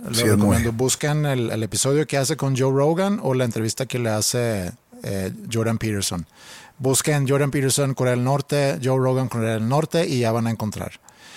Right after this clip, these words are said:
Speaker 1: Pero al final de esa entrevista que hace con Jordan Peterson, después de haber hablado sobre todo lo que le pasó, todas las cosas horribles, y ni siquiera es cuando estaba en Corea del Norte, sino cuando sale de Corea del Norte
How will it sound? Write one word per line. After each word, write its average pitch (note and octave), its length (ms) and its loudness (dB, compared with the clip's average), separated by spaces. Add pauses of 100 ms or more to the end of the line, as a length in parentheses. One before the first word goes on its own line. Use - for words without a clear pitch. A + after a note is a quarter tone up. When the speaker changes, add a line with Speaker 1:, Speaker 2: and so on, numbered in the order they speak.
(260)
Speaker 1:
Pero F3+ 200 6
al F#3+ 100 2
final F3 400 2
de G3 60 2
esa E3+ 120 2
entrevista D#3 440 0
que C#3+ 100 -4
hace C3 160 0
con C3+ 160 0
Jordan B2+ 220 0
Peterson, G2 340 -2
después A#2+ 380 -2
de E3 80 2
haber C#3+ 220 2
hablado B2+ 580 2
sobre A#2 300 0
todo D#3+ 360 4
lo F3+ 160 2
que D3 80 -4
le C3 80 -2
pasó, G2+ 400 -4 (640)
todas D#3+ 260 6
las G#3+ 300 2
cosas E3 560 0
horribles, B2 680 0 (420)
y D3 140 2
ni D3+ 160 2
siquiera F3+ 680 0 (1040)
es D3+ 500 2 (680)
cuando C3 320 2
estaba D#3 400 2
en E3 60 0
Corea D3 240 2
del C#3+ 80 0
Norte, C3+ 440 -2 (140)
sino C3 340 0
cuando B2 340 0
sale E3+ 320 2
de F#3 40 -2
Corea E3+ 240 2
del D3+ 120 0
Norte A#2 480 -2